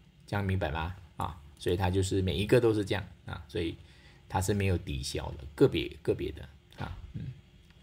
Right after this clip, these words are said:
好，再来我们看第九，<clears throat> 呃，第八个问答。那这个跟前面那个针灸的意思那个一样的啊。他说，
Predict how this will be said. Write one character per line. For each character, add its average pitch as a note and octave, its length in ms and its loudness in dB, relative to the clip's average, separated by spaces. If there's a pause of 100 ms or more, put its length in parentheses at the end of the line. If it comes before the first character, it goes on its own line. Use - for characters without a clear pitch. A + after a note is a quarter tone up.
(1800)
好， F#2 260 4
再 B2+ 140 6
来 A#2+ 120 8
我 F#2+ 80 2
们 F#2 100 2
看 G#2 240 -4
第 G#2+ 140 -2
九， - 360 -4 (440)
<clears throat> C3 400 6
呃， G#2+ 80 -2
第 B2 120 2
八 G#2+ 260 6
个 F#2 200 0
问 G2+ 240 0
答。 E2+ 260 -4 (380)
那 A2+ 140 2
这 A#2+ 100 4
个 B2 160 8
跟 A2 160 4
前 F#2 180 0
面 G2+ 120 0
那 A2 100 -2
个 A2 100 2
针 F#2+ 280 2
灸 F#2 180 2
的 F2 80 0
意 F2 200 -2
思 F2 200 -4
那 F2+ 140 0
个 F2+ 100 2
一 F2 140 0
样 F2+ 220 -2
的 F2 120 -8 (140)
啊。 - 180 -8 (100)
他 F#2 120 -2
说， F#2 300 2